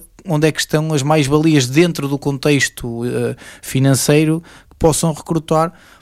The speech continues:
porque é o que eu digo, vão para o campeonato mais exigente do país distrital e têm que perceber muito bem. E há aqui uma questão que, que eu acho que as estruturas também, na, na minha opinião, têm que perceber, que é, se efetivamente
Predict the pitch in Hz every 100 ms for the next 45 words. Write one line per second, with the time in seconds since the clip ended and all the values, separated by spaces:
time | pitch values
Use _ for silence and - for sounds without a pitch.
0 | - 104 - 107 104 107 101 101 101 104
1 | 104 104 101 113 110 110 110 120 113 113
2 | 110 120 117 113 131 123 - 127 127 127
3 | 127 143 165 120 147 131 - 143 143 131
4 | 135 127 120 - - - 135 151 - 165
5 | 160 - 170 156 - 151 135 135 - 139
6 | 135 127 - 123 139 131 120 117 117 117
7 | 170 - 110 107 110 110 107 110 - 110
8 | 117 117 110 - - - 113 - _ -
9 | - - - _ - 120 110 104 _ _
10 | _ _ _ - - 175 165 151 139 208
11 | 190 147 117 107 110 -